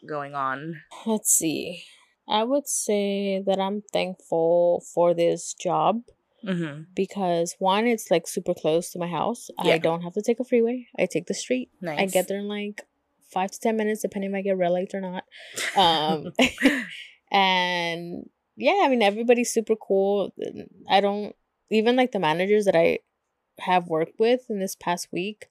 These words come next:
Speaker 2: they're pretty responsive. Like, uh, it doesn't seem like I have to, like, babysit like
Speaker 1: Yeah.
Speaker 2: I had, had to do previously.
Speaker 1: Mm-hmm,
Speaker 2: So
Speaker 1: mm-hmm.
Speaker 2: I'm thankful for that. Um, and just having really good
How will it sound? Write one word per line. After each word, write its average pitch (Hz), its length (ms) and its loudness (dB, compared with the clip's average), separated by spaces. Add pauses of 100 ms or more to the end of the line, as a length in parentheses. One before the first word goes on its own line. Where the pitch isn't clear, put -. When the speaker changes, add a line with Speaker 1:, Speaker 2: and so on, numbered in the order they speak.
(100)
Speaker 2:
they're 196 100 2
pretty 202 320 2
responsive. 190 720 -4
Like, 190 200 -2
uh, 180 100 -4
it - 160 -2
doesn't 190 200 -8
seem 185 140 -10
like 185 180 -10
I 185 40 -8
have 175 160 -14
to, 175 80 -10
like, 165 220 -6
babysit 302 440 -6 (260)
like 220 120 -2
Speaker 1:
Yeah. 220 320 2 (460)
Speaker 2:
I 240 40 -6
had, 233 120 -4 (440)
had 214 200 0
to 233 100 -2
do 240 280 -4
previously. 262 560 0
Speaker 1:
Mm-hmm, 180 560 0
Speaker 2:
So 208 80 6
Speaker 1:
mm-hmm. 175 180 6
Speaker 2:
I'm 196 140 -2
thankful 202 300 -2
for 202 120 0
that. 180 440 4 (100)
Um, - 600 -4
and 185 180 -4
just 190 380 -6 (200)
having 196 220 -2
really 185 200 -4
good 175 360 2